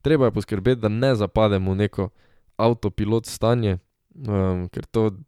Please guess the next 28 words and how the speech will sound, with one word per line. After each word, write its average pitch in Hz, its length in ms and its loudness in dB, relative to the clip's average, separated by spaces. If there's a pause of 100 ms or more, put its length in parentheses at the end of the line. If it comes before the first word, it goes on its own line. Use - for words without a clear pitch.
(140)
daleč 113 280 2
od 101 100 -12
tega, 113 200 2
da 98 100 2
bi 98 60 -2
bilo 110 120 -2
dobro 113 320 0
za 110 120 -2
nas, 120 360 -4 (840)
niti 110 340 -2
ni 107 120 0
dobro 104 320 2
za 95 100 -2
ljudi 107 360 0
okoli 120 320 2
nas. 120 360 -2 (680)
Jaz 117 320 0
pač - 400 -2 (720)
vas 117 160 2
pozivam, 120 480 2
mogoče 110 460 0
probajte 110 520 2
s, - 140 -10 (380)
s - 160 -14
katerim 104 380 -4
od 92 60 -4
mojih 104 320 0
predlogov. 104 580 2